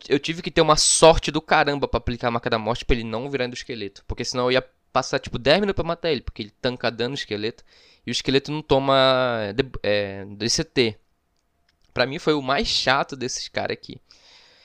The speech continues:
Então aqui, é, você tem que usar a marca da morte. Você pode usar a marca da morte. Você pode usar também o Reptile Clássico com o time Exoterra. Aí você fica imune ao veneno. Você não vai tomar dano da explosão da bomba tóxica.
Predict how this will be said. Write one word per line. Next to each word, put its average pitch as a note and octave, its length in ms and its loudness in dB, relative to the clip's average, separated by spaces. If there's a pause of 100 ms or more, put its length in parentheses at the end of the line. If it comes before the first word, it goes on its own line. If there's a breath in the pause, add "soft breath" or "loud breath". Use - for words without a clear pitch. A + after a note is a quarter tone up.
(300 soft breath)
Então A3+ 300 6
aqui, A#3 420 2
é, E3 600 8 (200)
você D#3 240 0
tem F3 160 -2
que G3+ 60 -4
usar D#3+ 140 6
a - 20 8
marca D3 240 4
da D3 80 6
morte. D3 420 2 (520)
Você - 160 -14
pode A#2 240 0
usar A#2 60 0
a - 20 2
marca A2+ 180 -2
da C3 80 -4
morte. A#2 400 -6 (260 loud breath)
Você - 140 4
pode F#3+ 240 8
usar F3+ 80 8
também E3+ 240 4
o - 20 6
Reptile D#3+ 240 6
Clássico E3+ 540 4 (140)
com D3+ 80 0
o - 20 2
time C#3+ 220 -2
Exoterra. C3 400 0
Aí C3 100 4
você B2 240 -2
fica C3 260 -10
imune B2+ 240 -2
ao B2+ 80 4
veneno. C3+ 300 0
Você - 140 -8
não A2+ 80 -4
vai A#2+ 100 0
tomar A#2 220 -2
dano A2+ 180 -2
da A2+ 60 0
explosão A#2+ 600 -2
da A#2+ 140 -4
bomba G#2 260 -4
tóxica. - 540 -6